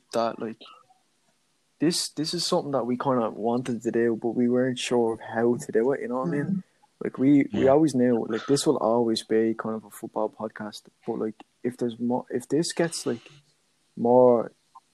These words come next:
Speaker 1: good feedback, like, and I actually made some good feedback 'cause we, we, we like feedback, you know what I mean?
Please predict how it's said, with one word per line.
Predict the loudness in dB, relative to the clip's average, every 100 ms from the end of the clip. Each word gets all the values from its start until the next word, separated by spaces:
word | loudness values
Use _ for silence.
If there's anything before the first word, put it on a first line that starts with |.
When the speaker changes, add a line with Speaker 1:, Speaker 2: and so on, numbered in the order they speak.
| _ -2
Speaker 1:
good | 0 2
feedback, | 2 4 4 0 -2
like, | -4
and | -2
I | 2 4
actually | 4 2
made | 2 2 2
some | -2 -2
good | -2 0
feedback | 0 2 -2
'cause | -6 -6
we, | -4 -4 -8
we, | -6 -6 -6 -8
we | 2
like | 4 4
feedback, | 4 4 4 -2 -4
you |
know | -4
what | -2
I |
mean? | -2